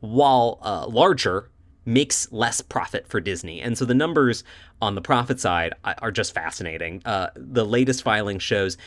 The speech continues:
that for fiscal year twenty twenty-two, which just, um, which I should say was the fiscal year from October twenty twenty-one to October twenty twenty-two. So we are talking about a year ago now. But for that fiscal year,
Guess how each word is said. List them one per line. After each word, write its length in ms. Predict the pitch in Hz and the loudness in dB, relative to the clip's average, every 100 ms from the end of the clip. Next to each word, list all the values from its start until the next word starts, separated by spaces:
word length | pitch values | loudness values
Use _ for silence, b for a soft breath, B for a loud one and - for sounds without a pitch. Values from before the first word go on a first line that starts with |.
| B B | B B
that 340 | 110 98 95 - | -2 -2 -2 -6
for 140 | 110 | -2
fiscal 340 | - 131 139 | 2 2 2
year 140 | 123 117 | 0 0
twenty 260 | - 107 | -2 -4
twenty-two, 600 | 101 110 95 - 147 135 131 | -4 -4 -4 -2 4 4 4
which 240 | 107 - | 0 -4
just, 320 | 110 95 - - | -4 -4 -8 -8
um, 300 | 87 82 90 - | -6 -6 -8 -6
which 240 | 107 - B B B B | -6 -6 B B B B
I 80 | B | B
should 220 | 120 131 | -2 0
say 140 | 123 101 | 0 0
was 180 | 101 - | -2 -2
the 240 | 98 95 | -4 -2
fiscal 300 | 147 135 135 | 0 0 2
year 260 | 113 104 101 | 0 0 0
from 260 | - 104 87 | -2 -4 -4
October 680 | 90 - - - 123 127 127 | -8 -10 -10 -2 0 2 0
twenty 280 | - 113 | -2 -4
twenty-one 640 | 110 120 101 95 101 107 110 | -4 -4 -4 -4 -4 -2 -4
to 180 | 107 82 | -2 -4
October 560 | 82 - - 110 107 | -4 -6 -2 0 0
twenty 260 | 95 110 101 | -4 -4 -6
twenty-two. 540 | - 95 92 104 110 | -6 -6 -4 -4 -4
So 140 | 127 113 | -2 0
we 80 | |
are 80 | 135 | 0
talking 240 | 123 104 101 | 2 0 0
about 160 | 95 | -2
a 40 | 90 | -2
year 380 | 90 98 101 | -6 -2 0
ago 240 | 92 87 82 | 0 -2 -4
now. 300 | 82 82 107 | -6 -6 -6
But 160 | 107 | -6
for 80 | - | 0
that 240 | 123 135 - | 2 2 0
fiscal 340 | 123 - 101 | -2 -2 -4
year, 400 | 85 87 82 | -4 -4 -4